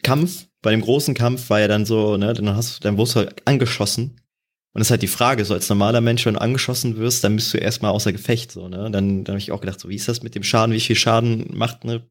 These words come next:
Pistolenkugel anscheinend bei mir? Und, äh, genau das Gleiche wieder. Mir war ja auch nicht klar, wie viel Schaden ich wirklich mache. Klar steht in meinem Charakterbogen halt so, "Ey,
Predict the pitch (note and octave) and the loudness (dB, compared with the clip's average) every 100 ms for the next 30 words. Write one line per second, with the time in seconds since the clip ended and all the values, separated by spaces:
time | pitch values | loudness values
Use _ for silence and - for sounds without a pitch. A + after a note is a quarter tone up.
0 | _ _ - C3+ C3+ C#3 C3 B2+ - B2 | _ _ -4 -2 -2 -4 -2 0 0 -2
1 | B2 A#2+ C3 C#3+ - - _ _ _ _ | 0 2 2 -2 -10 -20 _ _ _ _
2 | A#2 A2+ A#2 - - A2+ G#2+ A2 A2+ A#2 | 2 2 0 0 2 2 2 2 2 2
3 | A#2+ A#2 B2+ B2 B2 B2 B2 - _ _ | 2 0 2 0 2 2 0 -8 _ _
4 | G2 A#2 B2+ B2 A#2 - B2 A#2 - _ | 0 2 2 2 2 0 -2 -4 -8 _
5 | - C3+ B2+ A2+ A2+ A#2+ - A#2+ A2+ G#2 | -2 2 2 0 0 0 4 2 2 0
6 | G#2+ - G#2+ G2+ G2+ A#2 A2+ A#2 G#2+ G#2+ | -2 -2 -2 -2 2 0 2 0 -2 0
7 | G2+ A2 C#3+ B2 C3 B2+ A#2+ A2+ A2 - | 0 2 0 2 0 2 2 2 2 2
8 | A#2 G#2+ G2+ G2 G2 G#2 G2 - | 2 2 2 2 4 4 0 -4